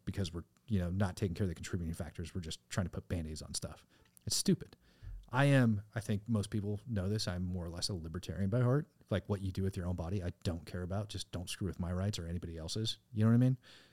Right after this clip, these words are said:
So I don't really care if you use drugs, but that's probably something maybe where that money should be going, in my opinion. Just, just thoughts. Just food for thought.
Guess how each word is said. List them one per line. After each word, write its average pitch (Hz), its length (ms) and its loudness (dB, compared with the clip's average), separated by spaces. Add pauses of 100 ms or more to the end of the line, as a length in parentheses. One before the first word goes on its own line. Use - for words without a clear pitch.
(160)
So 107 140 2
I 104 80 4
don't 104 260 2
really 104 200 2
care 98 200 -2
if 98 140 -4
you 104 60 0
use 107 120 2
drugs, 110 280 -2
but - 160 -2
that's 95 180 -2
probably 98 400 -2
something 95 440 0
maybe 90 260 -4
where 98 160 2
that 85 180 -4
money 101 240 6
should 101 240 2
be 110 80 4
going, 113 380 4 (420)
in 104 80 2
my 98 100 2
opinion. 113 360 0 (200)
Just, - 200 -4 (360)
just - 200 2
thoughts. - 340 -10 (440)
Just - 180 -4
food - 120 -4
for - 80 -14
thought. - 220 -12